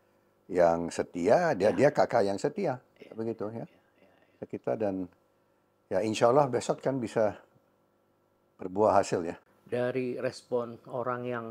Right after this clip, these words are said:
Speaker 2: sa-, Bapak bilang nggak dibayar itu kan kelihatan sekali.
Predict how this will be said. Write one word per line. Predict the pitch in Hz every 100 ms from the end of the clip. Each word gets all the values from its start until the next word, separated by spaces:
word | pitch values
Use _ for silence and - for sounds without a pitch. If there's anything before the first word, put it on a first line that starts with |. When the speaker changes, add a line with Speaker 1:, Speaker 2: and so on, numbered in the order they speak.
| 110
Speaker 2:
sa-, | - 131 117
Bapak | 120 117
bilang | 123 123 123
nggak | 120 127
dibayar | 117 120 120 123
itu | 180
kan | 160 180 117 -
kelihatan | - 117 120 143 139
sekali. | 127 123 123 120